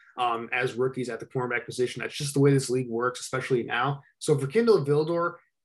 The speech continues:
as a backup fifth round pick to play as well as he did down the stretch late last season, that's definitely a positive here. And hopefully he can continue that momentum here going to training camp. I'm really excited to see what he does.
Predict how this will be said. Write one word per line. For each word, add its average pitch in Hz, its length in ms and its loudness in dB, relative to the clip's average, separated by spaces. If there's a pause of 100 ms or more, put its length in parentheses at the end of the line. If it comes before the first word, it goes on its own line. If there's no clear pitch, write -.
(140)
as 139 160 -4
a 135 100 -2
backup 147 540 -2
fifth 151 220 0
round 135 260 -6
pick 135 240 -8
to - 120 -10
play 139 320 -2
as 135 220 0
well 135 320 -2
as 135 160 -4
he 139 120 -4
did 139 400 -4 (200)
down 123 200 -6
the 113 40 -12
stretch 127 380 -2
late 131 140 0
last 123 260 -2
season, 143 380 0 (340)
that's 151 180 -4
definitely 202 320 0
a 143 40 -4
positive 139 440 -4
here. 113 180 -8
And 110 60 -10
hopefully 156 600 0 (300)
he 175 60 -6
can 180 140 -4
continue 170 320 -2
that 139 160 -2
momentum 123 500 -8
here 120 160 -4
going 120 220 -4
to 107 80 -8
training 120 300 -4
camp. 113 180 -6
I'm 131 180 2
really 160 180 6
excited 143 260 2
to 131 100 -2
see 147 140 2
what 131 140 4
he 131 100 0
does. 123 440 -2